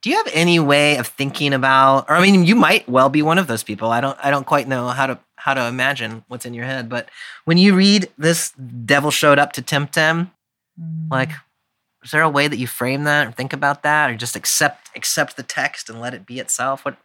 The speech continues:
Speaker 1: what's your take?
Speaker 2: Oh, gosh. You know, one thing I noticed, this is totally just a, like, a, an English language translation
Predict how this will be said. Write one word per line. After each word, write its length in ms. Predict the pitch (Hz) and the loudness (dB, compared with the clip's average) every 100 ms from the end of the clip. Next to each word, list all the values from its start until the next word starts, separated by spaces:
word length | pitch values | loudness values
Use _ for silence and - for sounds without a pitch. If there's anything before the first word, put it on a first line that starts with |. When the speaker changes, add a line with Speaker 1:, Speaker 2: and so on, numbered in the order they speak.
| _ _ | _ _
Speaker 1:
what's 180 | 143 - | -12 -10
your 60 | 123 | -8
take? 300 | 123 101 - _ _ _ _ _ _ _ _ _ - | -8 -10 -12 _ _ _ _ _ _ _ _ _ -14
Speaker 2:
Oh, 180 | 247 208 - | -8 -8 -10
gosh. 560 | - - - - - - _ _ _ _ _ _ _ _ _ _ | -14 -12 -10 -8 -8 -12 _ _ _ _ _ _ _ _ _ _
You 100 | 220 | -2
know, 100 | 294 | 0
one 300 | 277 285 359 | 2 2 2
thing 160 | 427 349 | 0 2
I 80 | 220 | 2
noticed, 360 | 208 208 190 | 2 0 -2
this 140 | 208 190 | -6 -6
is 80 | 185 | -6
totally 460 | - - 330 247 | -10 -8 -6 -4
just 300 | 175 170 156 | -4 -4 -6
a, 160 | 147 131 _ _ - | -6 -8 _ _ -2
like, 160 | 156 156 | -2 2
a, 180 | 135 - - | 0 0 -6
an 140 | 180 - | -6 -2
English 440 | 214 208 190 185 165 | 0 2 2 0 0
language 480 | 165 156 156 156 | 0 0 -4 -4
translation 1000 | - 165 156 156 156 160 - 143 143 147 | -2 -2 -2 -4 -4 -4 -2 -2 -4 -8